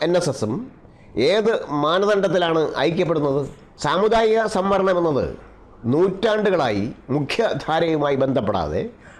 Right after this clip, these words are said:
അടിച്ചമർത്തപ്പെട്ട ദളിത്, പിന്നോക്ക ജാതി വിഭാഗങ്ങൾക്ക് ഭരണ നിർവഹണത്തിൽ പങ്കാളിത്തം ഉണ്ടാകാനാണ് ഈ സാമുദായിക സംവരണം.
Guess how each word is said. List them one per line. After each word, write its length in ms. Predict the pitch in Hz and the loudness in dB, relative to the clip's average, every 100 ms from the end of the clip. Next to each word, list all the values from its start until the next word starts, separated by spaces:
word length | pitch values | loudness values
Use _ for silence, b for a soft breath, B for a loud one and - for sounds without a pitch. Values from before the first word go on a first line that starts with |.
| B 131 | B -2
അടിച്ചമർത്തപ്പെട്ട 880 | 190 185 196 175 165 - 123 123 127 117 110 | 0 0 0 2 2 0 -2 -2 -2 0 2
ദളിത്, 260 | 151 185 156 - 143 | 2 2 -2 -6 -2
പിന്നോക്ക 360 | 151 170 165 160 127 | 0 0 0 -2 0
ജാതി 260 | 135 151 131 | 0 0 0
വിഭാഗങ്ങൾക്ക് 640 | 117 135 127 98 73 101 180 B B B 92 107 | 0 0 0 0 -2 -4 -4 B B B -4 0
ഭരണ 320 | 139 165 208 247 220 | 2 2 2 2 2
നിർവഹണത്തിൽ 560 | 196 196 190 170 135 101 - B B - | 2 2 2 0 0 -2 -6 B B -4
പങ്കാളിത്തം 640 | 135 175 196 214 214 214 190 | -2 2 2 2 2 0 2
ഉണ്ടാകാനാണ് 760 | 185 202 202 202 196 175 180 220 220 B - | 2 2 2 2 2 2 2 0 -2 B -2
ഈ 60 | 185 | 2
സാമുദായിക 440 | 185 202 208 202 196 | 2 4 2 2 2
സംവരണം. 360 | 185 180 151 | 2 2 0